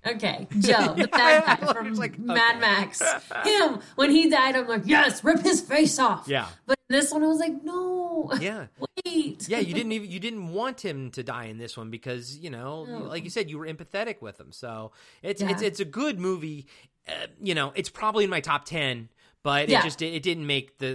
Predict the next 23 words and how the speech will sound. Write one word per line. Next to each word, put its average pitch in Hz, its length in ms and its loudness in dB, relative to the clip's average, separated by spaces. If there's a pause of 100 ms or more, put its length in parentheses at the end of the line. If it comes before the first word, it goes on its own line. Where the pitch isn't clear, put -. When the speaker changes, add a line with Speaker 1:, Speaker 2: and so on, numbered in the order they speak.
Speaker 2:
the, 117 180 -14 (100)
the 120 100 -8
top 107 300 -8
five. 62 440 -18 (140)
So, 101 320 -12
but 143 120 -2
Speaker 1:
Right. 156 60 2
Speaker 2:
it's, 165 100 -6
it's 160 160 -4
a 151 60 -4
fantastic 175 540 -2
movie 156 240 -6
for, 135 300 -2 (200)
for 196 220 -4
every 185 340 0
reason 147 520 -4
that 127 140 -4
it 117 160 -6
did 143 240 -2
make 127 280 -4
your 117 180 -4
top 90 260 -14
five. - 440 -18